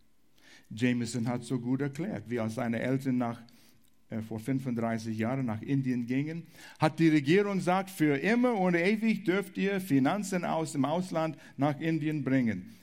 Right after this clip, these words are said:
Das war ohne Einschränkungen. Jetzt auf einmal hat sich's geändert.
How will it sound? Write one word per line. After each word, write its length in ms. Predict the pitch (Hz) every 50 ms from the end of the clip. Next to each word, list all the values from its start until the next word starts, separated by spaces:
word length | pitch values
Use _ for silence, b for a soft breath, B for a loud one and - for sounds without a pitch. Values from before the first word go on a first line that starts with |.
| B
Das 200 | B 139 139 135
war 300 | 131 135 131 131 131 B B B B B B B _ _ _ _ _ -
ohne 460 | 165 175 190 185 180 175 170 170 151 139 - - -
Einschränkungen. 920 | - 139 139 139 135 135 123 113 110 104 104 104 98 95 95 90 85 82 82 - - - _ _ _ _ _ _ _ _ _ _ _ -
Jetzt 340 | 110 120 120 127 131 -
auf 140 | 123 117 -
einmal 320 | 120 123 127 131 131 127 117
hat 140 | 123 135
sich's 280 | - - 123 110 - -
geändert. 720 | - 117 - 127 131 143 139 - - - _ - - -